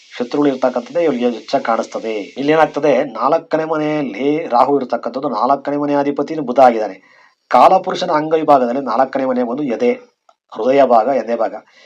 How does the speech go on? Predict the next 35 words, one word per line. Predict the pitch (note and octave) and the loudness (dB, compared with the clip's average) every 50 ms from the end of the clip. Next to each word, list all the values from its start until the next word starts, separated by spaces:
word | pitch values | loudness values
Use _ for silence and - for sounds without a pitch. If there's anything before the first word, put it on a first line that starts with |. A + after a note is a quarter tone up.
| - _ _ _ _ _ - | -20 _ _ _ _ _ -12
ಈ | C3 C#3+ | -6 -2
ಎದೆಯ | D#3 C#3+ C3+ D#3 D#3 D3+ D3+ | 0 0 2 2 2 2 2
ಅಧಿಪತಿಯಾಗಿರ್ತಕ್ಕಂಥ | D3+ C#3+ C#3 C#3 - C#3+ - C#3 C3 B2+ B2 - B2+ - - G2 - G#2+ | 2 2 2 0 0 0 0 0 0 0 -2 -4 -6 -6 -6 -8 -6 -8
ಬುಧ, | G2 - A2+ A2+ A#2 G#2 G2+ A2+ B2+ D3+ F3 - _ _ _ _ _ _ _ _ - | -8 -8 -6 -4 -2 0 2 2 2 2 0 -4 _ _ _ _ _ _ _ _ -10
ಕುಜ | - D#3+ C#3+ E3 | -8 -2 2 4
ಮತ್ತೆ | F3+ F#3 F3+ F3 F3 F3 - D#3 | 4 6 6 4 2 0 0 -4
ಮಾಂದಿ | C3 A#2+ A2+ A#2 C#3 C#3+ C#3+ C3 | -2 -2 -2 -2 0 0 0 -2
ಜೊತೆ | A#2+ B2+ B2 | -2 -2 -6
ಇರೋದ್ರಿಂದ | A#2+ A#2+ A#2 A#2+ A2+ E3 G3+ A3+ - _ _ _ _ _ - | -6 -6 -10 -8 -4 -4 -4 -4 -6 _ _ _ _ _ -4
ಆರೋಗ್ಯದಲ್ಲಿ | - - C#3 D#3+ E3+ E3+ E3 - D3 B2+ C#3 D#3 E3 | 2 6 6 6 6 6 4 2 -2 -4 -2 -2 -2
ನಮ್ಗೆಲ್ಲ | D3 B2+ A#2+ A2+ A2+ A#2+ C3 | -2 -4 -4 -6 -4 -2 -2
ಗೊತ್ತಿದೆ | C3 C3+ D3 - - B2+ A#2+ A2+ | -2 -2 -4 -8 -6 -4 -4 -4
ಅವ್ರಿಗೆ | A2 - G#2+ | -4 -4 -4
ಯಾವ | G#2+ A2+ | -4 -4
ರೀತಿ | A#2+ B2 A#2+ | -4 -4 -4
ಸಮಸ್ಯೆ, | - A2+ A#2 B2 B2 - B2 | -4 -4 -4 -4 -4 -2 -2
ಅವರು | A#2+ A#2 A#2 A2+ A2+ | -2 -2 -2 0 0
ಹಾರ್ಟ್ | G#2+ A2+ A#2+ B2 | 2 2 0 0
ಪ್ರಾಬ್ಲಮ್ | - A#2+ A#2 A2+ A#2 A2+ | 0 -2 -2 -2 -2 -4
ಎದುರಿಸ್ತಾ | A2 A2 A2 - - A#2 | -8 -10 -12 -8 -6 -6
ಇದ್ದಾರೆ | G#2+ G#2+ G#2 G2 | -6 -4 -6 -8
ಅಂತ. | F#2 F2+ E2+ - A#2 B2 - _ _ _ - - - - - - - | -10 -10 -8 -6 -6 -6 -8 _ _ _ -20 -20 -20 -20 -20 -12 -2
ಹಾರ್ಟ್‌ಗೆ | - C3 D3+ D#3 D#3+ D#3+ - | 2 2 2 2 2 -2 -2
ಸಂಬಂಧಪಟ್ಟಿರ್ತಕ್ಕಂಥದ್ದು, | - C3+ B2+ B2 B2 - - - - - - A#2 - A2+ A2+ A2+ A#2+ | -2 -2 0 -2 -2 -4 -6 -8 -6 -6 -6 -8 -8 -8 -10 -8 -6
ಎದೆ | A2+ A2+ C#3+ | -4 -2 0
ಭಾಗದಲ್ಲಿ | D3 C#3+ C3+ B2+ B2+ B2 B2 B2 B2 | 2 4 4 4 2 0 0 0 -2
ನೋವಾಗ್ತಕ್ಕಂಥದ್ದು, | A#2 B2 B2 A#2+ A#2 A#2+ - B2 - A#2 G#2 G#2+ G2+ - A2 G#2+ G#2+ A2 A2 A#2 - _ _ _ _ _ _ _ _ _ - | 0 0 2 2 0 0 -4 -10 -10 -10 -12 -14 -12 -10 -8 -8 -8 -8 -10 -12 -16 _ _ _ _ _ _ _ _ _ -12
ಸಿಸರಿನ್, | B2 - C#3+ C3+ C3+ E3+ D#3+ C3 B2 - | -10 -6 -2 2 2 2 2 0 -4 -6
ಕುಜ | C#3 B2+ | -2 2
ಬಂದು | E3 E3 D#3 D3+ D3+ D3 E3 | 2 2 2 0 -2 0 4
ಆಪರೇಷನ್ | C#3 C3+ C3+ - C3 B2+ B2 - C3 B2 | 4 4 4 4 2 0 0 -2 -4 -6
ಸಿಸರಿನ್ | A#2+ A#2 B2+ B2 B2 A#2 A2+ | -4 -2 -2 -2 -2 -2 -4
ಮಾಡ್ತಕ್ಕಂಥ | A#2 A2 G#2+ A#2 A2+ A#2+ A#2+ C#3+ | -4 -4 -4 -6 -8 -8 -10 -6
ಕಾರಕತ್ವ | - A#2+ A#2 A#2 A2 G#2+ - A#2 | -2 0 0 0 0 -2 -6 -8
ಬರ್ತದೆ. | G2 G2+ G2+ - G#2 F2+ F#2 | -8 -8 -8 -10 -12 -14 -14